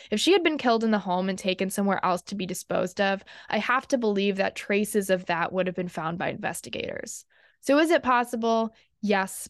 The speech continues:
but I still think it's pretty unlikely. The second theory, and one that I think definitely could be likely, is that Aisha ran away on her own accord. There's a couple reasons I think she could have done this. One is the basketball loss that I mentioned earlier.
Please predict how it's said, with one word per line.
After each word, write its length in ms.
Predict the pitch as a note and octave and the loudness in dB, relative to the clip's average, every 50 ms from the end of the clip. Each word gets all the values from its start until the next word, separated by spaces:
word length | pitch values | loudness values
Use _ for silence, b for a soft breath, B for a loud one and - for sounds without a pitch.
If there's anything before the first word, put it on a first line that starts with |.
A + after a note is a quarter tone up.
| - _ | -6 _
but 220 | F#3+ F3+ F#3 - - | -2 -2 -2 -2 -2
I 100 | G3 G3 | -4 -4
still 260 | G3 - - F#3+ F3+ | -4 -2 0 0 0
think 200 | F3+ - F3+ F3 | 0 -2 -2 -2
it's 140 | F#3 F3+ - | -4 -4 -6
pretty 280 | _ - F#3 F3 E3 E3 | _ -6 -6 -4 -4 -4
unlikely. 640 | D#3+ - - - - - - - - - - B3 _ _ _ _ _ _ _ _ _ _ _ _ _ _ _ _ _ _ _ _ _ _ | -6 -6 -6 -8 -10 -8 -8 -8 -8 -8 -10 -14 _ _ _ _ _ _ _ _ _ _ _ _ _ _ _ _ _ _ _ _ _ _
The 100 | - C#4 | 2 2
second 400 | C4+ - A#3+ G#3+ - A3 - - | 4 4 0 2 2 -2 -4 -2
theory, 380 | - G3+ F#3 F#3+ F#3+ G3+ B3 B3 | -2 0 2 2 2 2 2 2
and 160 | G#3 F#3+ F#3+ | 2 0 0
one 240 | F#3+ G3 F#3+ F#3+ F#3+ | 0 0 0 0 0
that 140 | F#3+ F#3 | 0 0
I 120 | F#3+ F#3+ F#3 | 0 0 -2
think 300 | F3+ - G3 F#3 G3 - _ | -4 -6 -6 -6 -6 -8 _
definitely 540 | - F#3+ F#3 F#3 - G3 G3 F#3+ - G3 F#3+ | -2 -2 -2 -2 -2 -4 -4 -2 -2 -4 -4
could 320 | F#3+ - - F#3+ F3 F3+ F3+ | -4 -4 -2 -2 -2 -2 -2
be 120 | F#3 F3+ | -2 -2
likely, 520 | F#3 F3+ E3+ F3 F3 - - F#3 F3+ G#3 | 0 0 0 0 -2 -4 -4 -2 0 0
is 260 | A3+ - G#3 G#3 G3 - | 0 0 -2 -4 -2 0
that 240 | G3 G3 G3 - | 0 0 0 -2
Aisha 400 | - - F#3+ F#3+ - - A#3 A#3 | -2 -4 -4 -2 0 2 2 2
ran 240 | A3 G3+ F#3 F#3+ G3 | 4 2 2 2 2
away 380 | G#3+ A#3 A3 F#3 F3+ F#3 G3 - | 2 2 4 2 2 2 0 0
on 180 | - F#3 F3+ | -2 -2 -2
her 160 | F3+ F3+ F#3+ - | -2 -2 -2 -2
own 140 | F3+ F3+ | -2 -2
accord. 480 | F#3 - - - D4 C4+ - - B3 A3+ _ _ _ _ _ _ _ _ _ _ _ - | -4 -2 2 4 4 4 2 -2 -12 -20 _ _ _ _ _ _ _ _ _ _ _ 2
There's 180 | A3 A#3 A#3 | 2 4 4
a 60 | C4+ | 4
couple 260 | C4 C#4 D4 D4 D#4+ D4 | 2 2 2 4 4 4
reasons 540 | B3 A3 G#3 G#3+ G#3+ G#3+ A#3 A#3+ C4 C#4 | 4 4 2 2 2 0 0 0 2 2
I 140 | C4 A3 G#3 | 0 0 0
think 240 | - - G3+ G3 F#3+ | 0 -4 -4 -4 -4
she 120 | - - | -6 -8
could 160 | F#3+ - F#3+ F3 | -6 -4 -2 -2
have 120 | F3 F3+ | 0 0
done 180 | - A#2+ F#2+ D2 | -2 -4 -4 -6
this. 420 | - - - - - - - - _ _ b b b b b b | -10 -12 -10 -12 -12 -12 -12 -12 _ _ b b b b b b
One 220 | - G#3+ G#3 G#3+ A#3+ | 2 2 4 4 4
is 100 | C#4+ C#4+ | 4 2
the 80 | F4+ | 4
basketball 580 | D#4+ D#4 C4 A#3+ A#3 - - A#3+ A3 G#3+ G3+ G3+ | 4 4 2 2 0 -4 -6 0 2 2 2 4
loss 400 | F#3+ F3+ F3+ F3+ F#3 F#3 - - | 2 2 2 2 0 -2 -6 -6
that 200 | _ G3 F#3 F#3 | _ -2 0 0
I 80 | F#3 F#3 | 0 0
mentioned 380 | F3+ F3 F3 - - F3+ - - | 0 -2 -4 -4 -6 -8 -6 -4
earlier. 520 | - E3+ - - - B1+ B1+ - A3+ | -4 -4 -2 -4 -2 -2 -4 -4 -6